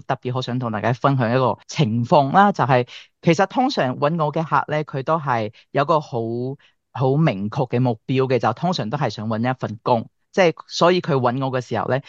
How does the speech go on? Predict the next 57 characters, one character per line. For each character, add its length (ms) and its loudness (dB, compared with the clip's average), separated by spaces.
佢 160 0
通 240 0
常 180 -2
都 140 4
係 160 2
想， 420 -4
誒， 580 0
即 100 2
係 180 0
叫 80 2
我 40 0
幫 160 4
佢 40 -4
睇 120 -6
C 260 -8
V 200 0
啊， 120 4
或 100 2
者 80 0
做 160 -4
interview 400 0
preparation 600 -4
啊 60 -4
嗰 220 -6
啲 160 -6
嘅。 120 -6
咁 160 2
但 160 6
係 120 4
我， 220 4
我 140 6
自 160 -4
己 160 4
發 220 4
覺 200 2
呢， 160 2
好 160 2
多 160 4
時 320 -4
有 120 4
個 160 4
好 140 4
意 220 4
想 260 2
不 100 2
到 140 2
嘅 180 -4
surprise 680 0
嘅 140 -6
結 200 -12
果 280 0
呢， 120 4
就 100 -2
係 220 -2
好 160 4
多 160 2
客 320 0